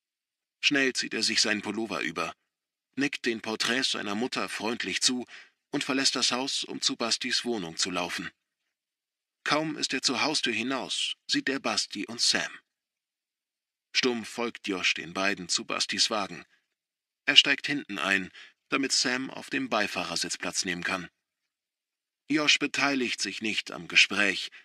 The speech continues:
und auf dem Weg vom Parkplatz zum Restaurant hält er genug Abstand, um zu vermeiden, dass ihn die beiden ansprechen, aber trotzdem so wenig, dass es nicht auffällt.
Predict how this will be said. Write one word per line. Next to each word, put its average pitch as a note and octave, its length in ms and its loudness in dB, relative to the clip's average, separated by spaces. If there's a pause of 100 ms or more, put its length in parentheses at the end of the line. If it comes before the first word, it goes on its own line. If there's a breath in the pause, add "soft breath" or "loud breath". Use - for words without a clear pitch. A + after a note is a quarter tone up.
(380 loud breath)
und B2+ 120 -2
auf B2 100 0
dem C3 160 0
Weg D#3 220 2
vom A#2 160 -4
Parkplatz B2 540 0
zum F#2+ 140 -6
Restaurant G#2 580 2 (360 loud breath)
hält D3 180 2
er D3 80 6
genug C#3+ 380 2
Abstand, C#3 540 2
um B2 180 -8
zu B2 100 0
vermeiden, A#2 540 2
dass A2 240 0
ihn A2+ 100 -2
die G#2+ 120 -4
beiden G#2+ 360 0
ansprechen, F2+ 680 0 (420)
aber C3+ 220 0
trotzdem C3 500 -2
so C3 240 2
wenig, B2 500 0 (180)
dass B2+ 180 0
es B2+ 100 -2
nicht - 200 -4
auffällt. - 540 -2